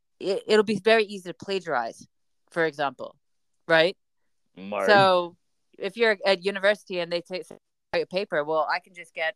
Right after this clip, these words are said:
Speaker 1: fucking Chat, uh, G P T to write it for me. It's
Speaker 2: Word.
Speaker 1: crazy. And so, yeah, and it's like our consciousness, we don't understand how our consciousness works. We don't understand how G P T works. So,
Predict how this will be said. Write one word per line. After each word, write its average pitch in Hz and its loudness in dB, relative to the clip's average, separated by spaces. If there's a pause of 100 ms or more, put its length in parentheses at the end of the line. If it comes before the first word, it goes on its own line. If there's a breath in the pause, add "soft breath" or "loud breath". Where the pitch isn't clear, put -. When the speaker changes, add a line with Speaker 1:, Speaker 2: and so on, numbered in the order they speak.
Speaker 1:
fucking 170 -16
Chat, 175 -4 (240)
uh, 160 -6
G 165 -16
P 180 -20
T 247 -12
to 165 -2
write 139 4
it - -4
for 139 4
me. 135 -8 (920)
It's 185 2
Speaker 2:
Word. - 0
Speaker 1:
crazy. 160 2 (260 soft breath)
And 208 -2
so, 226 4
yeah, 220 2
and 190 -4
it's 190 -14
like 220 0
our 196 2
consciousness, 226 -4
we 214 -8
don't 214 4
understand 190 -4
how 185 0
our 170 0
consciousness 196 -8 (200)
works. 220 -2 (240)
We 208 2
don't 214 6
understand 196 -4
how 180 -2
G 190 -16
P 180 -18
T 285 -10
works. 175 2
So, 175 2